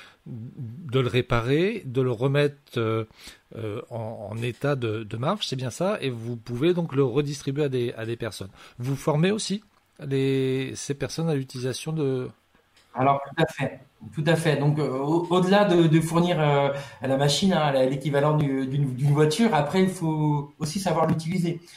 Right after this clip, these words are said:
Speaker 2: Euh, savoir l'utiliser, par exemple, comment faire, euh, faire la maintenance de premier niveau, euh, les mises à jour, un peu comme la vidange pour, euh, pour un véhicule. Euh, et il faut aussi savoir, euh, bah, le code de la route. Euh, il faut savoir aussi, euh,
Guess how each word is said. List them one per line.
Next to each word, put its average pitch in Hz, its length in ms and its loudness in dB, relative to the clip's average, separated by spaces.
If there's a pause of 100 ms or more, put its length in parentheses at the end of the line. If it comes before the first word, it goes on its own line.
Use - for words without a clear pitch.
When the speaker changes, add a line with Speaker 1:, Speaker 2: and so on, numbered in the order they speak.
(240)
Speaker 2:
Euh, 120 160 -4
savoir 143 300 0
l'utiliser, 156 500 2
par 123 180 0
exemple, 131 380 0
comment 143 400 -2 (360)
faire, 143 220 2
euh, 123 480 0
faire 139 200 0
la 131 100 0
maintenance 135 400 -2
de 139 40 -2
premier 147 280 -2
niveau, 185 400 2 (200)
euh, 123 60 -6
les 127 140 -2
mises 156 160 2
à 180 80 2
jour, 185 300 -2 (220)
un 135 120 -6
peu 147 100 -6
comme 147 140 0
la 131 100 2
vidange 151 460 2
pour, 127 160 -6
euh, 127 160 0
pour 127 140 -2
un 127 80 0
véhicule. 165 500 0 (500)
Euh, 131 540 4
et 170 60 4
il 185 100 4
faut 165 160 2
aussi 190 240 0
savoir, 160 480 4
euh, 131 460 2
bah, 127 180 0
le 131 100 -2
code 143 220 0
de 139 80 0
la 123 140 0
route. 185 340 0 (200)
Euh, 127 380 0 (400)
il 147 80 -10
faut 165 140 -2
savoir 156 400 2
aussi, 160 420 -2
euh, 131 120 2